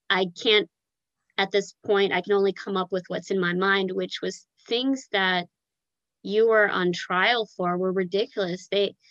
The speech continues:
they said that if you had too many moles, you might be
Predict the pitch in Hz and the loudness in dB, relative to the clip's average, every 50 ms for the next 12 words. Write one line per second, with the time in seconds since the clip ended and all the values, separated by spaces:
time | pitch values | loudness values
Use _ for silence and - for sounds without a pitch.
0 | _ _ _ - 269 254 - - 247 233 220 220 208 208 208 - 240 226 240 226 | _ _ _ 0 0 0 0 0 0 2 2 2 2 2 0 -2 -4 -4 -2 -4
1 | 202 - - 277 254 247 233 226 214 208 208 202 202 214 226 220 190 165 175 175 | -4 -2 -4 -2 0 2 2 2 2 2 4 6 6 6 6 4 2 0 -2 -6
2 | 175 - - - _ _ _ _ _ _ _ _ _ _ _ _ _ _ - 220 | -8 -12 -16 -18 _ _ _ _ _ _ _ _ _ _ _ _ _ _ 0 2
3 | 226 220 214 214 185 208 214 202 | 4 6 4 4 4 2 0 -4